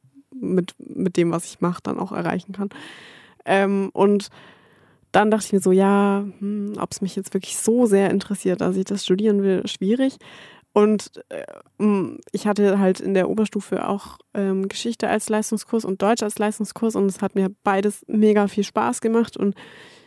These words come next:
ähm, ich hatte auch coole Lehrer in beiden Fächern und, ähm, hab dann auch mit, mit zwei Freundinnen noch so, ähm, ja,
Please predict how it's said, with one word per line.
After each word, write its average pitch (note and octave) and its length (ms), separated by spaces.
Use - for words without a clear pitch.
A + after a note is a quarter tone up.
ähm, F#3+ 760
ich G3 200
hatte G3 260
auch F3+ 220
coole F#3+ 320
Lehrer G#3+ 460
in G#3 100
beiden G#3 320
Fächern G#3 500
und, F#3+ 280
ähm, F#3+ 460
hab G3+ 160
dann F#3+ 180
auch F#3 440
mit, F#3+ 240
mit F#3+ 120
zwei F#3 220
Freundinnen F#3 760
noch G3 200
so, F3+ 340
ähm, - 120
ja, G3+ 340